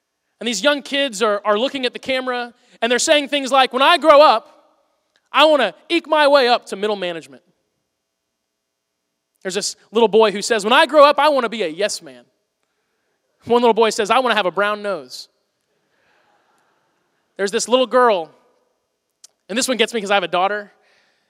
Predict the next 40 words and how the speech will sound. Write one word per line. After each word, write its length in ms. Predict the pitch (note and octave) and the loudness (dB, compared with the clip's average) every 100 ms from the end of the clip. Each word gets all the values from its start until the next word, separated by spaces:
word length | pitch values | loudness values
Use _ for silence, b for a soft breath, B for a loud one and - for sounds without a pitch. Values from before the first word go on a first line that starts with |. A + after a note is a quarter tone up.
| _ _ - | _ _ -16
and 80 | |
she 80 | F#3 | -12
says, 200 | G#3 A3 | -6 -2
"I 80 | A3 | 0
wanna 180 | C#4 B3 | 0 -4
be 140 | A3+ | -6
paid 560 | - A3+ A3 A3 G#3+ D#3+ | -10 -6 -6 -8 -16 _
less 280 | G#3 A#3 A3 | -4 -4 -6
money 280 | A3 E3+ | -8 -8
to 100 | D3+ | -12
do 100 | E3 | -14
the 80 | D#3 | -14
same 300 | D3 E3+ F3 | -12 -14 -16
job 300 | D#3 C3+ C3+ _ _ _ _ _ _ _ | -18 -20 -20 _ _ _ _ _ _ _
when 100 | D3+ | -18
I 100 | C#3+ | -16
grow 220 | C#3+ C3+ C3 | -16 -20 -20
up." 180 | - _ _ _ _ _ _ _ _ _ _ _ _ _ _ _ _ _ _ _ _ - | -20 _ _ _ _ _ _ _ _ _ _ _ _ _ _ _ _ _ _ _ _ -12
Immediately 420 | F3+ A#3 A3 G3 | -6 -4 -4 -4
after 540 | G3+ G3+ F#3+ E3 D#3 _ _ _ _ _ _ | -4 -6 -10 -12 -14 _ _ _ _ _ _
that 160 | F#3+ F#3+ | -4 -4
commercial 440 | G3+ G3+ - F3 F3+ | -6 -8 -6 -8 -6
aired, 380 | G3 E3+ D#3 _ _ _ _ _ _ | -6 -6 -8 _ _ _ _ _ _
the 60 | F3 | -8
number 260 | G#3 G3 | -4 -4
of, 160 | F#3 D3+ _ _ _ _ _ _ - | -4 -6 _ _ _ _ _ _ -12
of 60 | |
job 260 | D#3+ G3+ G3+ | 0 0 0
searches 280 | G#3+ F#3+ - | -6 -10 -10
per 100 | F#3 | -6
minute 220 | G3 F3+ | -6 -6
went 140 | G3 | -12
from 100 | E3+ | -14
six 240 | - G#3 - | -14 -12 -10
hundred 260 | G3+ F#3+ | -10 -10
to 60 | D3 | -12
two 160 | - | -18
thousand 340 | G3 F3+ F3 E3 | -10 -8 -8 -12
nine 160 | D#3 | -16
hundred. 300 | C#3+ C#3 A2+ | -18 -20 -20